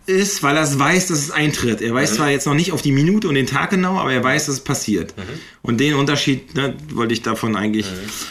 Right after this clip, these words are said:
Speaker 1: nochmal klar machen. Also das heißt, wir reden ja jetzt dezidiert nicht über das Unfallopfer, was das nicht mehr verarbeiten kann, aber hier wäre ja der Hinter-, die Hinterbliebenen wären da ja noch.
Speaker 2: Ja.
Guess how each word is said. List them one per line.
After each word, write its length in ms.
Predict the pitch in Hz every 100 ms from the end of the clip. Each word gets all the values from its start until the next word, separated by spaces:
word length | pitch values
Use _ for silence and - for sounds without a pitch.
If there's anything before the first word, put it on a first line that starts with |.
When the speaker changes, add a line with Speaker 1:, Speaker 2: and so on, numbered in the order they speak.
| -
Speaker 1:
nochmal 240 | 123 127
klar 260 | - 135 143
machen. 240 | 165 160
Also 160 | 139 135
das 160 | 135 147
heißt, 280 | 147 147 139
wir 100 | 127
reden 320 | 123 156 160
ja 100 | 151
jetzt 360 | 147 147 -
dezidiert 840 | 151 156 - 156 131 156 175 - - - _ _ _ _ _ - _ - - - - -
nicht 180 | 123 143
über 140 | 139
das 100 | 127
Unfallopfer, 760 | 123 185 185 180 170 180 196 170
was 220 | 131 -
das 220 | 139 123
nicht 180 | 135 131
mehr 120 | 147
verarbeiten 440 | - 110 143 170 170
kann, 220 | 180 185
aber 140 | 127
hier 180 | 117 147
wäre 120 | 143
ja 80 | 143
der 100 | 135
Hinter-, 220 | 123 127 127
die 180 | 123 135
Hinterbliebenen 580 | 131 113 127 165 190
wären 140 | 170 170
da 120 | 175
ja 80 | 90
noch. 240 | - - - -
Speaker 2:
Ja. 180 | 98